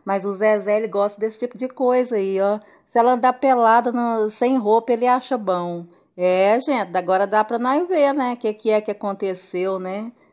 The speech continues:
Olha o tipo de pessoa que ele gosta. Gente, isso aí é um absurdo, né, gente? Eu, eu acho, né? Um absurdo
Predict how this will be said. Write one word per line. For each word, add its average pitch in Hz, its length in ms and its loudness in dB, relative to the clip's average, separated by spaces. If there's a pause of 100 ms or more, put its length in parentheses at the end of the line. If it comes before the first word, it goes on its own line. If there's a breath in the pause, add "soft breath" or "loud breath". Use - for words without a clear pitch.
(140 soft breath)
Olha 226 220 2
o 339 40 -4
tipo 262 300 -6
de - 80 -20
pessoa 220 480 0
que 220 100 -2
ele 202 140 0
gosta. 180 640 0
Gente, 202 360 -4
isso - 140 -4
aí 202 80 0
é 196 60 -2
um 214 80 0
absurdo, 196 640 -4
né, 202 160 -4
gente? 165 260 -10 (260 loud breath)
Eu, 311 280 2
eu 403 320 2
acho, 190 500 0
né? 190 320 -8 (260 loud breath)
Um 214 40 -4
absurdo 226 1000 -2